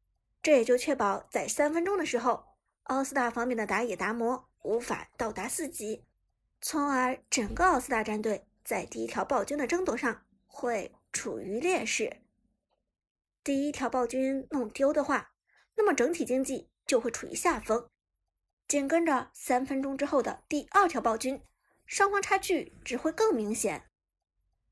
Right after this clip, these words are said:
All Star 一旦弄丢第一条暴君，接下来的就是连锁反应，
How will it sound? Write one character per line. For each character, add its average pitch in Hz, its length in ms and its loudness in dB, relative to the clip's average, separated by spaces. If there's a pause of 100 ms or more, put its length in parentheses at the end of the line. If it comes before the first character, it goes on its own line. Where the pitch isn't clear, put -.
All 262 220 2
Star 254 460 -2 (160)
一 226 200 -6
旦 262 200 0
弄 247 200 -4
丢 254 400 2
第 247 280 -4
一 349 180 2
条 294 160 -2
暴 247 160 2
君， 277 220 -4 (520)
接 427 160 2
下 427 140 4
来 277 100 4
的 277 60 0
就 277 180 0
是 247 360 0
连 240 320 -2
锁 247 260 0
反 - 240 -8
应， 220 160 -4